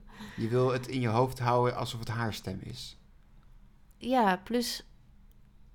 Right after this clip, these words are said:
Speaker 2: dat me op een of andere manier heel erg geëmotioneerd.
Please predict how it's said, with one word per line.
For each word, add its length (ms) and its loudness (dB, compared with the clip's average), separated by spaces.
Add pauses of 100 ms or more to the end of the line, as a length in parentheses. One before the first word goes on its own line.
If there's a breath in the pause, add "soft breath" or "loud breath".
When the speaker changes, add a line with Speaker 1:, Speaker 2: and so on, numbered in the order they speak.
(1500)
Speaker 2:
dat 260 4
me 140 6
op 140 0
een 120 6
of 120 2
andere 180 6
manier 200 6
heel 160 4
erg 140 -2
geëmotioneerd. 840 -2